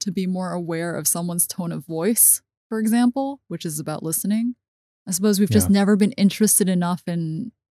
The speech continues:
Speaker 1: sound to, or pers-, myself, I would say, not interested enough in sound and sound design to really pay attention.
Speaker 2: Yeah, cool.
Speaker 1: All right, good place to wrap things
Speaker 2: Yeah.
Speaker 1: up.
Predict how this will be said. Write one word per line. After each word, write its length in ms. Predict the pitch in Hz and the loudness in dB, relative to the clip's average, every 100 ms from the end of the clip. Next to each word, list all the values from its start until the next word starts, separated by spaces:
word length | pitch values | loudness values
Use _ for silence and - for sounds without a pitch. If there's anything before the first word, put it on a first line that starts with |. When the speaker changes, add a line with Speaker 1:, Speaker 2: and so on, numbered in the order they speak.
| - | -12
Speaker 1:
sound 560 | - 180 175 170 165 | -6 -4 -2 -2 -2
to, 260 | - 165 160 | -2 -2 -4
or 220 | - 170 - _ - | -4 -4 -6 _ -8
pers-, 240 | 202 - - | -4 -4 -6
myself, 400 | 180 165 127 113 | -4 -2 -4 -6
I 80 | - | -8
would 140 | 113 | -6
say, 240 | - 95 - _ _ _ _ | -6 -8 -12 _ _ _ _
not 160 | 196 160 | -4 0
interested 400 | 208 214 - 170 | 2 2 0 0
enough 360 | 160 165 156 170 | -4 -4 -6 -6
in 180 | 160 | -2
sound 300 | 143 160 156 | 0 0 -2
and 100 | 160 | -2
sound 200 | 147 160 | -2 -2
design 340 | 156 160 151 139 | -4 -4 -4 -6
to 140 | 170 | -6
really 180 | 156 143 | -8 -8
pay 140 | - - | -8 -10
attention. 520 | 170 - - 107 156 - | -8 -8 -10 -14 -14 -6
Speaker 2:
Yeah, 220 | 98 90 - _ - | -4 -4 -8 _ -2
cool. 340 | 113 107 87 _ _ | 4 4 2 _ _
Speaker 1:
All 80 | - | -4
right, 200 | 311 302 - - | -2 -4 -8 -4
good 120 | 254 | 0
place 200 | 269 247 | 2 4
to 80 | 247 | 2
wrap 160 | 226 - | 0 6
things 100 | 160 | 8
Speaker 2:
Yeah. 140 | |
Speaker 1:
up. 80 | 254 | 8